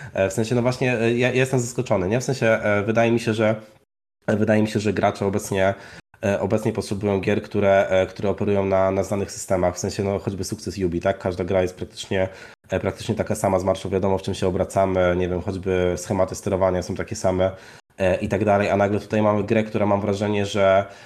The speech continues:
e, mechanicznie jest czymś z, e, czymś z P S dwa, w sensie jeżeli chodzi o, o jej toporność i właśnie o wysoki próg wejścia, a to nadal jest taki sukces, nie? No i właśnie tutaj na przykład,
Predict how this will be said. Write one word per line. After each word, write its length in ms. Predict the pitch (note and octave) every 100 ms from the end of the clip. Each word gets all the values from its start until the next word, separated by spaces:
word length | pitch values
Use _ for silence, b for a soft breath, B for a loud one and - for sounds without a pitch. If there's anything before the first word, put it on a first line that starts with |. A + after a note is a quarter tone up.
| - -
e, 220 | F#2+ F#2+
mechanicznie 880 | G2+ G2+ - G#2+ A2 A2 - G#2+ G2
jest 160 | G2
czymś 300 | - A2 G#2+
z, 340 | G#2 - - G#2
e, 120 | G2
czymś 240 | - G#2
z 60 | -
P 120 | - G2+
S 180 | F#2+
dwa, 180 | F#2+ C3
w 60 | C3+
sensie 260 | A2 G#2+
jeżeli 220 | G2 G2 G2+
chodzi 300 | G2+ G2 -
o, 260 | F#2 F#2+
o 100 | F#2+
jej 160 | G2 F#2+
toporność 520 | G#2 A2 G2+ G#2 G#2
i 40 |
właśnie 340 | F#2 F#2 G#2 F2+
o 120 | F2+
wysoki 360 | G2 - - A2
próg 180 | G2+
wejścia, 500 | F#2+ G#2 G#2+ - D3 D#3+ B B - _ -
a 40 |
to 100 | -
nadal 200 | A2+ A2
jest 160 | G#2+ G#2
taki 180 | A2 A2
sukces, 480 | G2 E2+ - D#2+ G#2
nie? 160 | A#2
No 120 | A#2+
i 100 | G#2
właśnie 280 | G#2 A2 A2+
tutaj 240 | A2+ A2 A2
na 100 | A#2
przykład, 640 | G#2 A2+ A2 G#2+ - -